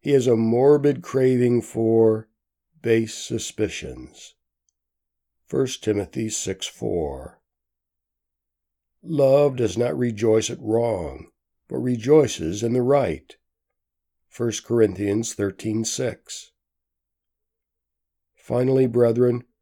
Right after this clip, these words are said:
whatever is true, whatever is honorable, whatever is just,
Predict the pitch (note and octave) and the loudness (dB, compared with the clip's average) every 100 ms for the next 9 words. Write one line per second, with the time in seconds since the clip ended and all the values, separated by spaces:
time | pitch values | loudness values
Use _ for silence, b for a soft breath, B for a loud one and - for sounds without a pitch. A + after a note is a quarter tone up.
0 | _ _ _ A#2 A#2+ C3 C3 C3 A#2 - | _ _ _ -4 0 2 2 2 0 -4
1 | - - C3 A#2 F2 C#2 - _ _ _ | -16 -6 0 0 0 -4 -12 _ _ _
2 | D3 D3 C#3 C3+ A#2+ - - B2 C#3 A2+ | 4 4 6 4 2 -2 -6 0 4 4
3 | F2 C#2+ C2 - _ _ _ _ - B2 | 2 -4 -12 -18 _ _ _ _ -6 2
4 | B2 A#2 A#2+ A2 A2 G#2+ A2+ B2 D3+ - | 4 4 2 0 -4 -4 0 0 -4 -10
5 | - | -20